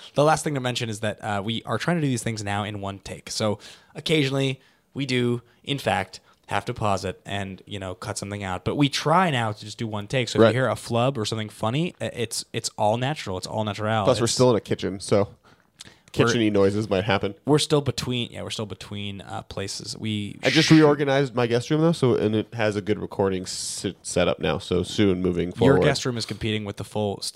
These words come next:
Speaker 1: full-scale production studio we should hopefully be moving into soon, so,
Speaker 2: Yeah,
Speaker 1: uh,
Speaker 2: one day.
Speaker 1: we'll see what
Speaker 2: But you
Speaker 1: happens.
Speaker 2: keep telling me.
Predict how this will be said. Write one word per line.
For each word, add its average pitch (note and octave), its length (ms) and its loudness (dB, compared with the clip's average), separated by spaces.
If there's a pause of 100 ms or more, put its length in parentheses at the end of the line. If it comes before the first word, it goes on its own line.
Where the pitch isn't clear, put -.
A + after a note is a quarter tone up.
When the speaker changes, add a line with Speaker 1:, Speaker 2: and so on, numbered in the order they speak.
Speaker 1:
full-scale G#2+ 400 -4
production G#2 360 -4
studio F#2 300 -6
we G2 100 -6
should - 180 -4
hopefully G2 300 -8
be G2+ 60 -14
moving G2 180 -10
into G2 180 -10
soon, - 260 -12
so, - 140 -4
Speaker 2:
Yeah, F#2 80 2
Speaker 1:
uh, - 140 -6
Speaker 2:
one A#2+ 140 4
day. - 280 -6
Speaker 1:
we'll A2+ 80 -6
see B2+ 120 -2
what G#2 80 -2
Speaker 2:
But G#2+ 120 -2
you - 60 -2
Speaker 1:
happens. G#2+ 240 0
Speaker 2:
keep D#3+ 240 4
telling C#3+ 360 4
me. F#2 240 -2